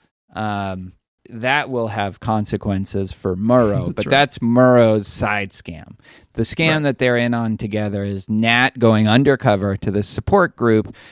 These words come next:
Speaker 1: to try to convince Lyle to sell her the prism. And the way she has to do that, she's smart. So she has to psychologically kind of manipulate, and she does this in ways that aren't necessarily unhealthy for Lyle.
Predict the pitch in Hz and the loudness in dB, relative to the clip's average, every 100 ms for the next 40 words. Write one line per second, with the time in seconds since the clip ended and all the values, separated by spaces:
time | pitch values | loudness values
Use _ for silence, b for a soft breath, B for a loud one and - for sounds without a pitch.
0 | B - 117 110 101 120 113 113 110 107 | B -2 0 0 0 2 2 2 0 -2
1 | 110 107 104 104 104 107 104 104 101 104 | -2 -2 -2 -2 0 2 2 0 -2 -4
2 | - 92 - 135 131 120 104 107 98 98 | -6 -6 -2 0 2 2 0 -2 -2 -4
3 | - 220 123 104 107 120 170 180 - 143 | 0 0 0 -2 0 0 0 0 0 -2
4 | 131 123 120 247 127 104 - 196 - 196 | -2 -4 -2 -2 -2 -4 -6 -8 -6 -2
5 | 160 90 _ B B B B - 131 123 | -2 -4 _ B B B B -2 0 0
6 | - 160 147 143 - 123 - 156 156 - | -2 -2 -2 -4 -8 -8 -4 -2 -2 -2
7 | 131 123 139 131 131 - 120 113 101 104 | -2 0 0 -2 -6 -6 -4 -4 -4 -8
8 | 104 _ - 120 117 101 107 107 107 120 | -12 _ -8 -6 -6 -8 -8 -6 -6 -4
9 | 156 185 - 151 127 110 104 104 - - | -4 -6 -6 -4 -2 -2 -2 -4 -8 -16
10 | - _ _ _ _ - 139 - 180 214 | -20 _ _ _ _ -8 -6 -6 0 2
11 | 240 208 208 175 - 135 147 147 143 135 | 2 0 -2 -2 -6 -6 -2 0 0 0
12 | 131 127 - 165 196 127 131 - - 117 | -2 -4 -2 -4 -4 -6 -6 -6 -4 -2
13 | 117 110 101 107 - 185 214 - 101 92 | 0 -2 -4 -6 -6 -4 -4 -4 -8 -8
14 | - 90 87 - 55 55 | -10 -10 -10 -14 -16 -18